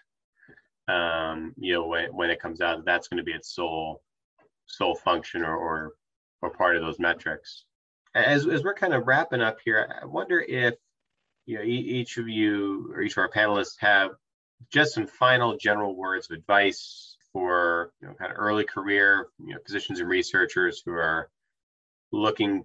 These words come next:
to utilize social media platforms or, or interested in getting, you know,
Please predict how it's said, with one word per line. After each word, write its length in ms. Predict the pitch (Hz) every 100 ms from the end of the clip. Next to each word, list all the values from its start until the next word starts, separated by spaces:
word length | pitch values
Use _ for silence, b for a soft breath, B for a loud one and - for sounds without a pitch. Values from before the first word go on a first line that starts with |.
| -
to 280 | 98 92 87
utilize 540 | 87 104 101 95 92
social 280 | 101 98 95
media 200 | 92 90
platforms 1040 | - 92 90 - 92 90 87 85 82 80 - -
or, 420 | - - - -
or 200 | - - -
interested 480 | 113 107 95 98
in 140 | 90 87
getting, 400 | 90 87 85 85 - _ _ _ _ _
you 80 | -
know, 100 | -